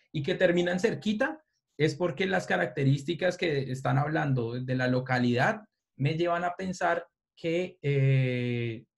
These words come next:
no hay, eh, digamos,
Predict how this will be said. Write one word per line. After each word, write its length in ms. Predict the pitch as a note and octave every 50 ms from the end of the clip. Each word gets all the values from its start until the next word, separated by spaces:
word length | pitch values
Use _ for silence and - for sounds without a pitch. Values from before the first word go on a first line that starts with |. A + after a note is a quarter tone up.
| _ _
no 500 | C#3 C#3 C#3 D#3+ E3+ E3+ E3+ E3+ F3 E3+ - _ _ _ _
hay, 460 | C#3 C#3 C#3 C3+ C3+ D3+ E3+ - _ _ _ _ _ _ _
eh, 480 | - B2+ A#2+ A#2+ A#2+ A#2 A#2 A#2 A#2 -
digamos, 560 | C3+ C3 B2+ B2+ B2 B2 C3+ C#3 C3+ - _